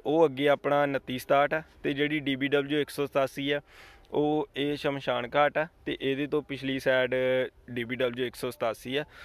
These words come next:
ਕਿਸਾਨ ਵੀਰੋ, ਆਪਣੇ ਕੀ ਹੋਇਆ ਸੀ ਕਿ ਪਿਛਲੀ ਵਾਰੀ ਵੀ ਇਹ, ਇਹਦੀ ਬਿਜਾਈ ਆ ਜਿਹੜੀ ਆਪਾਂ ਨਵੰਬਰ ਦੀ ਇੱਕ ਤਰੀਕ ਨੂੰ ਕੀਤੀ ਸੀ ਤੇ ਜਿਹੜੀ ਕੋਈ ਹੋਰ ਇਹਦੇ ਨਾਲ ਕਿਸਮ ਇੱਕੋ ਦਿਨ same day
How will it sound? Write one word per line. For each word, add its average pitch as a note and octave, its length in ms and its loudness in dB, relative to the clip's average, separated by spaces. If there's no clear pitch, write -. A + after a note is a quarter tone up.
ਕਿਸਾਨ D3+ 260 2
ਵੀਰੋ, F3 220 4
ਆਪਣੇ D#3+ 460 4
ਕੀ E3 180 -4
ਹੋਇਆ D#3+ 260 6
ਸੀ F3 200 -6
ਕਿ D3+ 80 4
ਪਿਛਲੀ D3+ 420 2
ਵਾਰੀ D#3 680 6
ਵੀ D#3 320 -2
ਇਹ, D#3 240 2
ਇਹਦੀ D3 300 -2
ਬਿਜਾਈ C#3+ 400 2
ਆ D#3 60 6
ਜਿਹੜੀ D3+ 200 2
ਆਪਾਂ D3 280 4
ਨਵੰਬਰ C#3 520 2
ਦੀ C#3+ 180 -2
ਇੱਕ C#3 260 0
ਤਰੀਕ D3 300 0
ਨੂੰ D3 140 -2
ਕੀਤੀ C3 320 -6
ਸੀ D#3 160 -6
ਤੇ C#3+ 380 8
ਜਿਹੜੀ C#3 440 0
ਕੋਈ D#3+ 220 2
ਹੋਰ C#3+ 300 2
ਇਹਦੇ D3+ 240 2
ਨਾਲ D3 240 4
ਕਿਸਮ C#3+ 340 -2
ਇੱਕੋ E3+ 280 0
ਦਿਨ D#3 220 2
same D3 460 -2
day D3 200 2